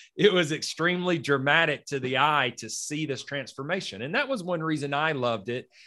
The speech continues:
And I was able to really grow this business from just a carpet cleaning business off a five hundred dollar investment into a seven-figure, um,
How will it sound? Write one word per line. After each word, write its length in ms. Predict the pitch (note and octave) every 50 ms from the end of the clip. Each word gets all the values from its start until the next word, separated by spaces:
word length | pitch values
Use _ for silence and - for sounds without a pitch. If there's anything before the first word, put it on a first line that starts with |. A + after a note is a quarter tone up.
| - _ _ -
And 120 | - A#2+
I 120 | B2+ C#3 D3
was 220 | D3+ C#3+ B2 G#2+
able 300 | D#3+ D#3+ D3+ B2 C3+ C3 -
to 280 | - - C#3 B2 A#2
really 260 | A2+ C3+ C#3 C3+ B2
grow 540 | A#2 F#2 G2 G#2+ A#2+ B2 C3 C3+ C3+ C3+ C3
this 220 | A#2+ A#2+ A#2 A2 -
business 420 | - C3 B2+ A#2+ B2+ B2+ A#2 -
from 240 | - - A#2 G#2+ G#2
just 240 | G#2+ A#2 A2 - A2
a 40 |
carpet 420 | - - - A#2+ B2 A#2 - A2+ -
cleaning 420 | - B2 A#2+ A#2 A#2 A2+ G#2+ G2+ -
business 600 | A#2 A2+ A2+ A2 - A#2+ A2+ A2 G#2+ - - - _ - - _ _ _
off 200 | - A2 A2+ -
a 60 | A2+ G#2+
five 320 | - - A#2+ A#2+ B2 A#2+
hundred 300 | B2+ C3 A#2 G#2 A2+ G#2
dollar 320 | A2 A2+ A2+ A2 A2 G#2+
investment 520 | G2 F2 F#2+ A2 A2 G#2+ - - G#2+ G#2 G2+
into 280 | G2 F#2+ - - A2
a 60 | G2 F2+
seven-figure, 1040 | - - - A#2 A2 G2 G#2+ G#2 G2+ - - A2+ A2 G2 G2 G#2 G#2 G2 F#2+ F#2 - _ _ - _ _ _ -
um, 460 | G2 G#2 G2+ G2 G2 F#2+ F#2+ F#2+